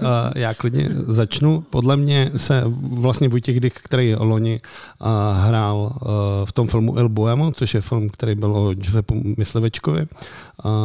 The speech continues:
tak se jako vzhlédnul v tomhle tom. Navíc údajně kvůli tomu filmu se učil italsky, což tady je celkem jako znát, že ta výslovnost je ještě lepší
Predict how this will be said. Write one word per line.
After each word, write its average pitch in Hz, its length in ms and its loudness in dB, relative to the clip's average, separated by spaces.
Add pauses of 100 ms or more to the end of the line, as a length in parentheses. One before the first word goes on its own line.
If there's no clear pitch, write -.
(640)
tak - 180 -2
se 143 100 2
jako 127 160 0
vzhlédnul 117 720 2
v - 100 -4
tomhle 120 260 2
tom. 113 360 0
Navíc 117 320 -2
údajně 123 380 2
kvůli 113 180 2
tomu 123 180 0
filmu 117 280 -4
se - 120 -4
učil - 300 -4
italsky, 110 540 -4 (340)
což - 460 -6
tady 113 280 0 (320)
je 123 240 2 (100)
celkem 117 460 -2
jako 120 280 -2
znát, 104 480 -2
že 117 180 -2
ta 123 100 0
výslovnost 113 600 0
je 113 200 0
ještě - 260 -2
lepší 104 420 0